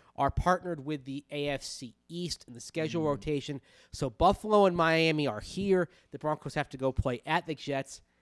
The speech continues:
Speaker 1: and at the
Speaker 2: Oh,
Speaker 1: Patriots.
Speaker 2: joy. <laughs> Joy. <laughs> Maybe Tom will be retired or with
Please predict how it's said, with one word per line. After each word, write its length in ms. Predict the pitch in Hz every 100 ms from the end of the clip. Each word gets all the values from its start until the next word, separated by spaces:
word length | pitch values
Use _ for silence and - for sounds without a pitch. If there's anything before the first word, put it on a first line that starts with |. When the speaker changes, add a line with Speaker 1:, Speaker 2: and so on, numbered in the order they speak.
| _ -
Speaker 1:
and 140 | 131
at 160 | 165 160
the 60 |
Speaker 2:
Oh, 80 | 139
Speaker 1:
Patriots. 580 | 156 156 160 151 127 110
Speaker 2:
joy. 460 | 131 117 117 120 139 - _ -
<laughs> 140 | 147
Joy. 540 | 117 143 131 139 139 - - - -
<laughs> 120 | 254 - - _ - 214 _ _ - 185 _ _ 170 _ _
Maybe 260 | 156 180 233
Tom 340 | 226 202 196
will 100 | 180
be 140 | 175
retired 580 | 156 156 147 135 143 139
or 360 | 127 123 123 123
with 340 | 123 123 -